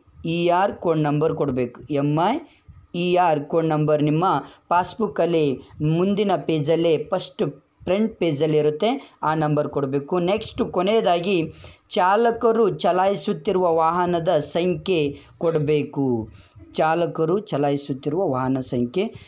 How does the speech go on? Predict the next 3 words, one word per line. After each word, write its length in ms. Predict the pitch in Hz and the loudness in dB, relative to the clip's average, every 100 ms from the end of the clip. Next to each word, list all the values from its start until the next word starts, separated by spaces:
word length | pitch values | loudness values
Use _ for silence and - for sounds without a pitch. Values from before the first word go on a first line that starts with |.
| - 160 | -12 -4
ನಿಮಗೆ 420 | 156 160 160 123 | -2 0 0 -2
ಕೊಡಲೇಬೇಕಾಗತ್ತೆ. 1080 | 131 135 131 120 120 120 120 120 190 254 - _ - _ _ _ _ _ _ _ _ _ _ 156 | -4 -2 -2 0 -2 -2 -2 -2 -4 -4 -10 _ -20 _ _ _ _ _ _ _ _ _ _ -4
ನೆಕ್ಸ್ಟ್, 380 | 156 123 - | -4 -4 -10